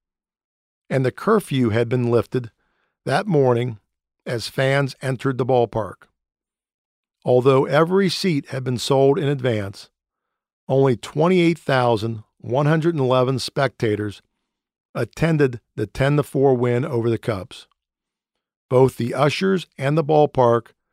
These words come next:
sported a new look. The ushers were dressed in new Palm Beach red jackets, and the grandstand roof featured pennants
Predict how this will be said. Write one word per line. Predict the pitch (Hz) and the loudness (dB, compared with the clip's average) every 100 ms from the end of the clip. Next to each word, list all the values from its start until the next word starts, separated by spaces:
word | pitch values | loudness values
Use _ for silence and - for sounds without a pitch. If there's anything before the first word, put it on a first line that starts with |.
| _ _ _ _ | _ _ _ _
sported | - - 135 139 147 | -16 0 4 4 4
a | 160 127 | 0 0
new | 131 131 | 2 2
look. | 175 - - - _ _ _ _ _ _ _ _ _ _ _ _ | 2 0 -4 -20 _ _ _ _ _ _ _ _ _ _ _ _
The | 123 117 | -8 -4
ushers | 139 165 - 214 160 | 0 0 0 -4 -2
were | 127 | -4
dressed | 104 123 123 135 - | 0 2 2 0 -4
in | 113 | -2
new | 117 127 | 0 0
Palm | 120 - 120 156 147 | -4 -4 0 0 0
Beach | 135 135 - - | -2 -4 -8 -8
red | 110 135 131 | -4 -4 -2
jackets, | 123 98 87 73 - - _ _ _ _ _ _ _ _ _ _ _ _ _ - | -4 -4 -8 -12 -14 -20 _ _ _ _ _ _ _ _ _ _ _ _ _ -8
and | 127 120 | -4 -4
the | |
grandstand | 107 131 160 170 - 170 160 127 120 | -2 0 2 0 0 0 0 0 2
roof | 165 135 - _ | 2 2 -2 _
featured | - 135 117 123 104 | -6 -6 -2 -6 -6
pennants | - 165 131 113 | -4 -2 -2 -6